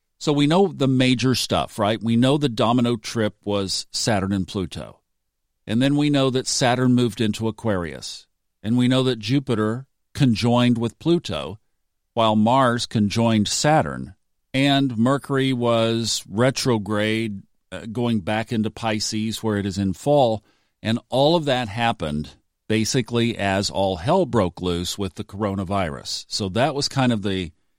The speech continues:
macro energy that I've been referring to.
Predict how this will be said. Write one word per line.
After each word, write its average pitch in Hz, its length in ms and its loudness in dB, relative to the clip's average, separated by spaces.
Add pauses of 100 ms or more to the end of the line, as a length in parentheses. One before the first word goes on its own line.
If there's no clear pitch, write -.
(440)
macro 110 640 0
energy 101 420 0
that 95 140 -2
I've 95 120 -2
been 95 160 -2
referring 92 520 -2
to. 67 320 -10